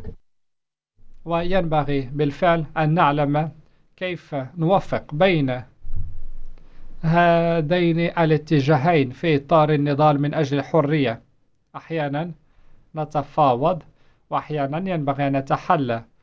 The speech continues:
بالشجاعة وننتقل إلى مرحلة المواجهة.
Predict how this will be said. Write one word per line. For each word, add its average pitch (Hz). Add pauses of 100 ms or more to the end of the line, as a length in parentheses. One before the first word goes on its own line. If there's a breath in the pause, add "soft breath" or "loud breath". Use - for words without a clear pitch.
(240)
بالشجاعة 156
وننتقل 147
إلى 135
مرحلة 143
المواجهة. 143